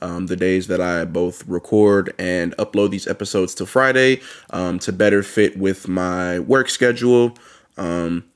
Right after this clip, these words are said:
so yeah, expect these episodes on Fridays now. But, um, that's not what you came here for.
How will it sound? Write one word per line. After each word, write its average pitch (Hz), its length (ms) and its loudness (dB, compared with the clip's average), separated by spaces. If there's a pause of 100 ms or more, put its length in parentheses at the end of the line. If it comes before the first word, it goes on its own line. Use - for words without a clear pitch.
(200)
so 120 180 2
yeah, 127 280 4
expect - 380 -2
these 117 180 2
episodes 117 520 2
on 113 340 0
Fridays 156 400 2
now. 85 240 -6 (720)
But, 110 380 0 (340)
um, 78 200 -8
that's 107 180 -2
not 110 140 0
what 104 100 -4
you - 60 -10
came 127 220 2
here 107 100 0
for. 101 320 0